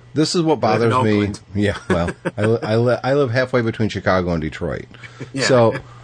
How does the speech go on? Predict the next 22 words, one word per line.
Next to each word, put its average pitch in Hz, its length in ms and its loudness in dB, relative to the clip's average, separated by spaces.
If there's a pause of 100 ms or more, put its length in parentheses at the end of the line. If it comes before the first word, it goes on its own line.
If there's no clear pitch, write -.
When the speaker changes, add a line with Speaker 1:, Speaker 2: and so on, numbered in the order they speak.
(140)
Speaker 1:
so 160 200 2
here's 185 260 2
the 156 100 4
thing. 71 300 0 (1700)
Diversity 180 580 4
doesn't 127 340 2
start - 400 0
with 95 180 -8
companies 95 460 0
like 104 240 2
Apple, 71 500 -4 (960)
or 117 160 -2
even 147 180 -2
going 139 260 -2
all 113 160 -2
the 131 60 0
way 131 120 0
down 113 320 0
to 110 320 0 (140)
companies 98 460 0
like 90 180 2
McDonald's. 76 640 -6